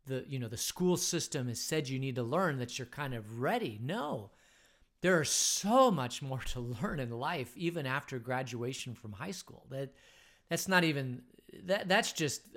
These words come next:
a drop in the bucket of the things that you're gonna learn in life to get through life. You will continue to learn until the day you die. You will not stop learning.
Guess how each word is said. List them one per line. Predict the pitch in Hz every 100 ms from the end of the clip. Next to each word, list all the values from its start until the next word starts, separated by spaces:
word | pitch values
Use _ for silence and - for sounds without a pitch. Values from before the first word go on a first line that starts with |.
| -
a | 127
drop | 113 110 135 190 202
in | 170
the | 131
bucket | 117 233 247 247 131
of | 123
the | 131
things | - 160 147
that | 131 -
you're | 151
gonna | 135 127
learn | 143 151
in | 123
life | 123 165 -
to | 127
get | 117 131
through | - 135
life. | 165 180 175
You | 208
will | 233
continue | 220 180 170 202 214 226
to |
learn | 220 185 165 160 165 - - - _ _ _ _ _ 156
until | 143 165
the | 139 139
day | 131
you | 131 127 120
die. | 107 104 - 113
You | 123 139
will | 127 123
not | 120 127 139 156 -
stop | - - 143 120 120 120
learning. | 117 120 123 110 -